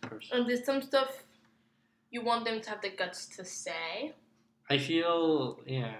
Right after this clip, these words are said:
Speaker 1: I mean, it makes sense, but at the same time, I just feel like if I had the power to read everybody's minds, I would
Speaker 2: Yeah,
Speaker 1: kind of
Speaker 2: instead of
Speaker 1: use
Speaker 2: beating around the bush, you just
Speaker 1: Well,
Speaker 2: know
Speaker 1: no,
Speaker 2: right
Speaker 1: not
Speaker 2: away.
Speaker 1: just that, but thinking like, oh, it'll, I'll be kind of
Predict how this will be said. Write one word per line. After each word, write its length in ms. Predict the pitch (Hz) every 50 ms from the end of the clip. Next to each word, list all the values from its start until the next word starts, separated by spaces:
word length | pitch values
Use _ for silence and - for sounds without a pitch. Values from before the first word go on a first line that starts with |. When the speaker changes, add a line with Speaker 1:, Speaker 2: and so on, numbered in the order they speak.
| 110 110
Speaker 1:
I 80 | 117
mean, 280 | 120 123 120 123 127 127 127 _ _ _ - - - - - - - _ _ _ _ _ -
it 140 | - - 156
makes 200 | 180 196 190 -
sense, 280 | - 156 165 185 -
but 140 | - - 135 135
at 100 | 135 135
the 60 | 135
same 200 | - 143 139 135
time, 260 | 165 156 156 147 139
I 20 |
just 200 | 131 - - - -
feel 160 | 127 120 117
like 340 | 113 110 107 - - - - -
if 180 | 123 - -
I 80 | 123 127
had 140 | 139 143 135
the 40 | 131
power 300 | - - 107 107 110 107 104
to 60 | 107
read 160 | 107 104 -
everybody's 500 | 107 101 110 104 - 104 104 104 101 -
minds, 420 | 101 101 101 107 113 120 135 131 - - _ - - _ _ _ _ _ _ _
I 100 | - 131
would 280 | 131 127 127 127 131 - - - _ _ _ _ _ - - - - -
Speaker 2:
Yeah, 100 | 254 226
Speaker 1:
kind 180 | 220 - 147 -
of 60 | -
Speaker 2:
instead 120 | 226 220
of 60 | 220
Speaker 1:
use 220 | 139 - - 220 220
Speaker 2:
beating 160 | 208 208 208
around 240 | 208 202 202 196 202
the 60 | 190
bush, 400 | 185 - 185 190 190 - - -
you 60 | - -
just 80 | - 196
Speaker 1:
Well, 420 | 208 208 202 - - - - - -
Speaker 2:
know 140 | 190 185 185
Speaker 1:
no, 140 | 190 185
Speaker 2:
right 120 | 160 151 156
Speaker 1:
not 60 | 160
Speaker 2:
away. 80 | 180 180
Speaker 1:
just 180 | 196 185 - -
that, 320 | 139 139 123 117 - -
but 160 | - 123 -
thinking 440 | - - 151 147 156 160 156 147 143
like, 300 | 131 127 127 127 - - -
oh, 260 | 139 135 131 127 123
it'll, 280 | 127 131 131 131 131 135 - - - -
I'll 240 | 131 139 143 139 127
be 100 | 135 131
kind 320 | 131 - - 147 151 160 165
of 200 | 139 135 123